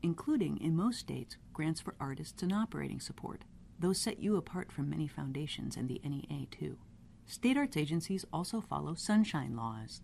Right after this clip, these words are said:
like open panels and board meetings, public hearings, and transparent funding policies. And two-thirds of you have enabling legislation that recognizes artistic freedom.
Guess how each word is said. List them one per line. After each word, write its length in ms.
like 200
open 220
panels 400
and 160
board 240
meetings, 460
public 280
hearings, 560
and 260
transparent 580
funding 360
policies. 600
And 300
two-thirds 580
of 100
you 180
have 240
enabling 480
legislation 720
that 140
recognizes 720
artistic 480
freedom. 400